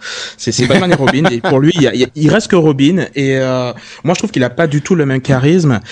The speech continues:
Et le problème, c'est que Apple, enfin, ça, c'est un, un, un point de vue per-, purement per-,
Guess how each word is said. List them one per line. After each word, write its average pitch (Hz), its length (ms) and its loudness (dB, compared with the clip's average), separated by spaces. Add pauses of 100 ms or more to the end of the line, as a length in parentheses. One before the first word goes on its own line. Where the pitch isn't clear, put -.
(320)
Et 170 240 4
le 170 140 4
problème, 220 320 0
c'est - 140 -4
que 131 80 0 (100)
Apple, 196 460 0
enfin, 104 260 -6 (140)
ça, 170 100 -2
c'est - 260 -4
un, 131 200 -2
un, 123 200 -2
un 127 80 -4
point 135 140 -2
de 127 60 -2
vue 147 80 0
per-, 135 220 -2 (200)
purement 147 240 0
per-, 127 240 -4